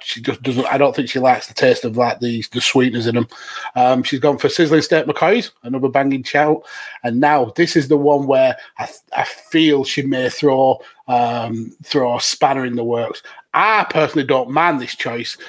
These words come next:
but I know there's a lot of hate in the, in the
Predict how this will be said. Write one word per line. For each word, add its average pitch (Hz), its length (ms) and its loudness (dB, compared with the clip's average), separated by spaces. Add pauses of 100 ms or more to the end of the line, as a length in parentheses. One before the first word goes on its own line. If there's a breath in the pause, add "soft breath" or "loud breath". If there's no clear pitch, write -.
(120)
but 131 140 2
I 120 80 0
know 131 380 4
there's 117 200 -4
a 113 60 -2
lot 117 260 0
of - 80 -4
hate 139 800 -2 (380 loud breath)
in 135 220 2
the, 127 280 2 (100)
in 131 140 4
the 117 160 -2